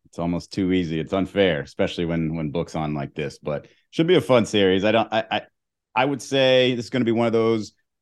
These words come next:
where all seventeen of the E S P N experts pick, uh, the Suns, and that's gonna have, uh, Denver with a little something, a little something to be angry about.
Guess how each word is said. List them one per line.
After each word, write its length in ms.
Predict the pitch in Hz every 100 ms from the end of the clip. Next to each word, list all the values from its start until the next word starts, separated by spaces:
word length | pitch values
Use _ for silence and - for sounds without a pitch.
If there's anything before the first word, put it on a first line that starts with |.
| -
where 420 | 101 101 101 101 104
all 200 | 113 117
seventeen 840 | - 117 107 - 104 82 71 - _
of 120 | 87 82
the 160 | 92
E 40 | 92
S 100 | 80
P 200 | - 87
N 160 | 87 -
experts 680 | 82 - 85 73 - - _ _
pick, 260 | - 82 -
uh, 280 | 80 78 76
the 100 | 65
Suns, 560 | - 85 76 65 64 - _ _ _ _
and 80 | 76
that's 140 | 69
gonna 160 | 87 73
have, 260 | 73 69
uh, 380 | 71 71 71 73 85
Denver 280 | 73 80 71
with 100 | 69
a 40 |
little 180 | 73 73
something, 360 | 71 71 69 67
a 40 | - _ _ _ -
little 140 | -
something 260 | - 73 67
to 60 |
be 120 | 69 71
angry 240 | 69 64
about. 240 | 62 64